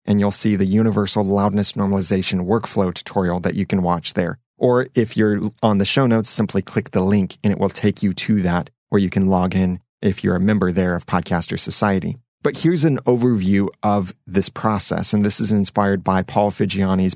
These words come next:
podcast loudness processing workflow.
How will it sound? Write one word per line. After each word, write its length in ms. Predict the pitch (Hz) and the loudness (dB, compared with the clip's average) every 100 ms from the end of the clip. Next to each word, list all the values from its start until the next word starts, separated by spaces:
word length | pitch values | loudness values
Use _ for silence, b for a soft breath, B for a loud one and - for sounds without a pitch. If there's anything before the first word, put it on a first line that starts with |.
| - | -6
podcast 720 | - 110 98 - 95 95 - | -8 -4 -4 -2 -2 -2 -4
loudness 460 | 101 98 98 95 92 | 0 2 2 0 -2
processing 640 | - 98 92 101 - 98 92 | -4 -4 -2 -4 -2 -2 -2
workflow. 540 | 92 - 101 85 | -2 -4 -4 -4